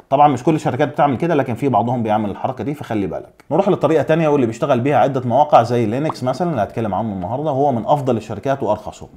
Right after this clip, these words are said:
والمواقع دي طريقتها ببساطه انك بتشوف الحاجه اللي انت عايز تشتريها، تاخد الرابط بتاعها وتسجله في الموقع ده زي لينكس مثلا،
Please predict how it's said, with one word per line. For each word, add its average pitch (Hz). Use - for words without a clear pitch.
والمواقع 151
دي 147
طريقتها 143
ببساطه 117
انك 131
بتشوف 147
الحاجه 127
اللي 117
انت 120
عايز 117
تشتريها، 156
تاخد 139
الرابط 117
بتاعها 160
وتسجله 127
في 135
الموقع 107
ده 82
زي 120
لينكس 113
مثلا، 80